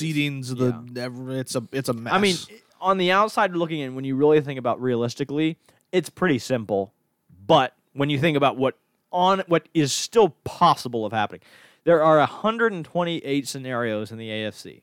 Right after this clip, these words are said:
Speaker 2: possible scenarios. There are sixteen possible scenarios in the N F C. Um, but the big, the big game,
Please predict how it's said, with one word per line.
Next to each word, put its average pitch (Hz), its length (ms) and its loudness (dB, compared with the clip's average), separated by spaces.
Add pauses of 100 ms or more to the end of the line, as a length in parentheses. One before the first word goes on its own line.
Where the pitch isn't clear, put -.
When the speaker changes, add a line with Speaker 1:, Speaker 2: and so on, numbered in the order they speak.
(140)
Speaker 2:
possible 127 400 0
scenarios. 78 640 -18 (380)
There 151 180 0
are 151 180 0
sixteen 147 880 -6 (300)
possible 120 400 2
scenarios 107 420 -6
in 104 60 -18
the 104 100 -14
N 101 120 -10
F 85 80 -16
C. - 240 -20 (1200)
Um, 131 400 2 (1800)
but 190 200 4
the 202 80 2
big, 190 280 2
the 165 140 2
big 165 180 4
game, 165 380 2